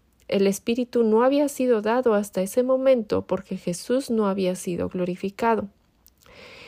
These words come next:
En el capítulo catorce, justo cuando Jesús los estaba consolando y les estaba entregando la promesa de que en casa de su Padre había muchas viviendas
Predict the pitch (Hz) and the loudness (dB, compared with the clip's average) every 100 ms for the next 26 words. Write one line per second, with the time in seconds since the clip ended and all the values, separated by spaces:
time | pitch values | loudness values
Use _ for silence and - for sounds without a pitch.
0 | - - _ 233 247 240 254 - 302 370 | -20 -20 _ 4 4 4 0 0 0 2
1 | 349 - 190 - 180 180 170 190 - _ | 0 0 -2 0 -2 -2 -8 -10 -14 _
2 | - 294 - 381 285 220 190 185 175 220 | -4 -2 -2 -2 0 -2 -4 -8 -8 -2
3 | 240 247 - 214 202 202 196 - 240 294 | -2 -2 -4 0 0 0 -6 -4 -2 0
4 | 311 233 196 - 180 175 202 233 247 - | -2 -2 -4 -2 -2 0 0 2 2 0
5 | 226 220 202 214 - 233 269 302 254 202 | -2 -4 -6 -10 -8 -6 -4 -4 -2 0
6 | 208 233 254 220 - 185 190 202 214 196 | 0 0 0 0 -2 -4 2 2 2 -2
7 | 226 - - - - - 226 220 233 214 | -10 -16 -20 -20 -20 2 4 4 2 2
8 | 208 233 262 311 294 - 214 - 202 208 | 4 2 4 2 0 -2 -4 2 2 2
9 | 202 - 180 202 202 196 190 - 262 254 | 0 -2 -2 -2 0 -2 -2 -2 -4 -2
10 | 208 208 220 190 - - 202 | -2 2 2 2 -2 -6 -10